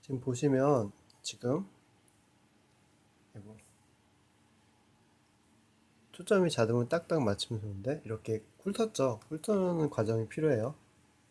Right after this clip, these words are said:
미술 배우시면 이제 이런 걸 할 줄 아는데 미술 안 배우신 분들은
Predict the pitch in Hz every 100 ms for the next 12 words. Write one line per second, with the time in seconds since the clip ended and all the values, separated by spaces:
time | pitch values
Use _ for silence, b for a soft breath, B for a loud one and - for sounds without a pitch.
0 | _ _ - 123 151 143 127 117 123 123
1 | 113 120 107 98 104 101 - 117 113 110
2 | 110 151 156 123 101 101 156 135 B B
3 | B - 107 120 - 107 131 139 139 117
4 | 101 98 110 156